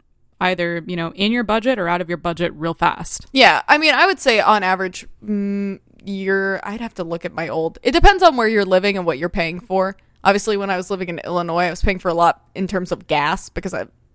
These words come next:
Speaker 2: I, I don't like being cold. <laughs>
Speaker 1: Yeah.
Speaker 2: So think about what, like, what the temperature of wherever you are is. Like, are you gonna be running the A C constantly? Well, your electric bill's gonna be higher. But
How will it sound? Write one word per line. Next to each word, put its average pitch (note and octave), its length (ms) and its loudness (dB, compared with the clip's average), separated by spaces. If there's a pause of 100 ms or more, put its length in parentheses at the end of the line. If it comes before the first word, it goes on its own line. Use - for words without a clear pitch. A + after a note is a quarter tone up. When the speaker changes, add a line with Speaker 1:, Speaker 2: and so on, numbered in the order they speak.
Speaker 2:
I, - 80 -14 (320)
I G3 120 0
don't E3 280 0
like E3+ 200 -8
being E3 200 -6
cold. F#3+ 460 -2 (500)
<laughs> - 100 6 (180)
Speaker 1:
Yeah. F#3+ 300 0 (200)
Speaker 2:
So C4+ 260 8
think D#4 220 0
about A3 480 2
what, G#3+ 360 0
like, G3 220 -4
what G3+ 140 2
the F#3+ 60 -16
temperature F3+ 440 -6
of F3 80 -8
wherever F3+ 300 -2
you F3 180 -6
are E3+ 220 0
is. F3 260 -6
Like, E3+ 200 -8
are F#3 80 -2
you G3+ 120 -6
gonna G#3 160 -4
be G3 100 -10
running F#3 300 -6
the F3+ 140 -14
A F#3 160 0
C G3 260 -8
constantly? A3 640 -6
Well, A3+ 140 -4
your A#3 140 -4
electric A#3 420 -4
bill's D#3+ 220 -6
gonna D#3 140 -10
be D3 120 -14
higher. G#2 340 -10
But - 280 -2